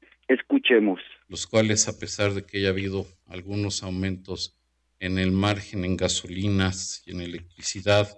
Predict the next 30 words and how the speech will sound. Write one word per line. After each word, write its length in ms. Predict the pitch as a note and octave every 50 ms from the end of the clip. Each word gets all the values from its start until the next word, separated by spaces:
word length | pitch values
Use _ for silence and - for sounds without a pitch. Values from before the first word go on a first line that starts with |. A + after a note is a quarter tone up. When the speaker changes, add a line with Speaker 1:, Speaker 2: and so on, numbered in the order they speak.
| _ _ _ _ -
Speaker 2:
ha 80 | - F#2
habido 300 | F#2 G2+ G#2 G2 G2 F#2 -
reducciones 720 | - F#2 F2 F2 F2 F2 - - G#2 G2+ G2+ F#2+ - -
en 120 | G2 F#2+
otros, 600 | F#2 F2+ F#2 - G2 F#2 F2+ F2+ - - - - - _ _ _ _ _
en 200 | - E2 F#2 F#2
gas, 540 | F#2 G#2 G#2 A2+ A#2 - - - - - - - _ _ _
y, 460 | - F#2+ F#2 F2+ F2+ F2 F2 D#2 - - G2
y 160 | F#2+ F2+ F2
tomando 680 | F2 - G2+ G2+ G#2 A2 A2 A2 A2 A2 G#2+ G#2+ - - _ _ _
todo 240 | - A2+ A2+ A2+ A#2
en 60 | A2+
su 180 | G#2 - - -
conjunto, 640 | - G2+ G2+ G2 - C3+ C3 A#2+ A2+ A2 - A#2 A2
pues, 380 | - - - F#2 F2 - - E2+
este, 560 | - - - - - F#2 F2+ F2+ F2 E2 E2+ - _ _ _ _ _
con 180 | - G2 F#2+ F#2+
base 320 | F#2+ G#2 G#2+ - - -
anual, 720 | G2+ F#2 E2 C#2 F#2 F#2+ G2 F#2+ G2 G2+ G2+ G#2 G#2 G#2 G2+ - - - - _ _
eh, 280 | F#2+ F2+ F2 F2 F2 - - F#2+
el 120 | F#2 F#2+
índice 440 | G2 G2 G2 F#2+ F#2 F#2+ - G2 F2
de 40 | F2+
precios 720 | F2 - F2+ F#2 F2 - - G2 F#2 F2+ - - - _ _ _
de 120 | - - -
energéticos, 1120 | F2+ F2+ F2+ F#2+ F#2+ - - D3+ D3+ D3+ - - - _ - A2 G#2+ - - - - _ _ _ _ _
pues, 160 | - F#2 E2+
está, 340 | - - G2+ G2 G2 G2 F#2 - - _ _ _ _ _
eh, 360 | F2 F2 F2 E2+ E2+ D#2+ E2+ - _ _ _ _ _ _ _ _
variando, 600 | G#2 F#2 F2+ F#2+ G2 G2+ G2+ G2 F#2+ G2+ G2+ F#2+